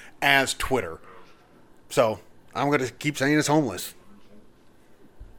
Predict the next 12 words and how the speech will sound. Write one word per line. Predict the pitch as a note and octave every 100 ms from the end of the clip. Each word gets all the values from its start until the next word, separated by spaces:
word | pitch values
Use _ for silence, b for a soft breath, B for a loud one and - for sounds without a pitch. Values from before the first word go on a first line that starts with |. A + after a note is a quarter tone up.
| -
Unless, | B2+ D3+ F3+ -
until | E3 D#3+ G3+ B3 B3
I | E3
get | E3+ F3+ C3+
a | C3+
reason | B2+ C#3+ C3+
as | B2 A#2
to | A#2
why | G#2+ G#2+
I |
should | G2+ A2
say | F#2 G2 F2+